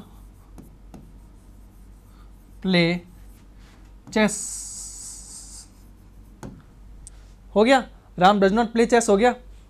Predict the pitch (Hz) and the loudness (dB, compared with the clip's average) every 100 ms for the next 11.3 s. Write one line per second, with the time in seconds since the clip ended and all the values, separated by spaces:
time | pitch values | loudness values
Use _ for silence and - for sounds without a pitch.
0 | - - - - - - - - - - | -20 -20 -20 -20 -20 -20 -20 -20 -20 -20
1 | - - - - - - 302 233 196 156 | -20 -20 -20 -20 -20 2 4 6 4 2
2 | 131 - - - - 285 285 254 247 226 | -2 -10 -20 -18 4 6 8 8 6 4
3 | 208 226 233 226 185 175 175 147 - - | 2 4 2 2 4 4 4 2 -4 -12
4 | - - - - - - - - - - | -20 -20 -20 -20 -20 -20 -20 -20 -20 -20
5 | - - - - - - - - - 170 | -20 -20 -20 -20 -20 -20 -18 -16 -6 -2
6 | 170 175 185 175 127 - - - - - | 0 0 -2 -2 -4 -14 -20 -20 -20 -2
7 | 262 269 226 233 226 202 214 226 226 - | 6 8 8 6 4 0 2 0 -2 0
8 | 165 180 151 131 - - 240 220 220 165 | 2 4 2 0 -14 -2 0 4 6 4
9 | 127 - - 254 262 - 220 240 311 285 | 0 -10 0 0 2 2 2 4 2 2
10 | 254 262 233 262 254 - 240 302 247 196 | 2 6 8 8 6 2 0 2 6 6
11 | 165 - 139 | 6 0 -4